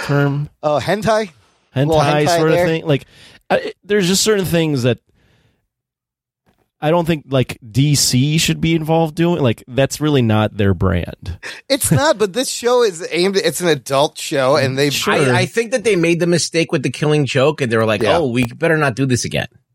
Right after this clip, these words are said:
Speaker 1: Yeah, I mean, you, if you remember, The Killing Joke got a lot of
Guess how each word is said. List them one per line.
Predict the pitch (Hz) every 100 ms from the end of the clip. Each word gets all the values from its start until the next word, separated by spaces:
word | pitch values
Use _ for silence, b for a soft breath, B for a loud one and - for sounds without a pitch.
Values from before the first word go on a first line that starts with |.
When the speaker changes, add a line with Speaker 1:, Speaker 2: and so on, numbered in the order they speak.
| _ _ -
Speaker 1:
Yeah, | 165 180
I |
mean, | 170 175
you, | 180 -
if | 160 -
you | 175
remember, | 185 175 202 185
The | 117
Killing | - 185 139
Joke | 113 131 -
got | 98
a | 95
lot | 104 113 113
of | 98